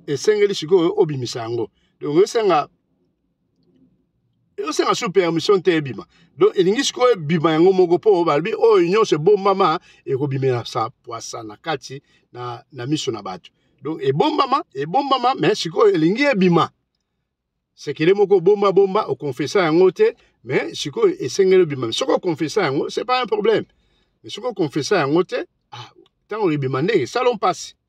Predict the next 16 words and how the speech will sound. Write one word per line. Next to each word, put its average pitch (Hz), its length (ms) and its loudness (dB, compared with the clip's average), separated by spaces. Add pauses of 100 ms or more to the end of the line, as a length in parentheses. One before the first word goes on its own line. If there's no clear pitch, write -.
(180)
ozomona. 143 360 -6 (380)
Donc, 127 140 -6
message 151 420 0
oyo 196 140 6
ekotalisa 170 480 0
ete 156 280 0 (360)
kobomba 165 480 0
basentiment 151 640 0
na 170 100 2
yo 185 340 4
na 131 180 -6
ndenge 208 380 0
oyo 170 440 2
eza 135 320 -2
malamu 117 360 -6
te. - 240 -20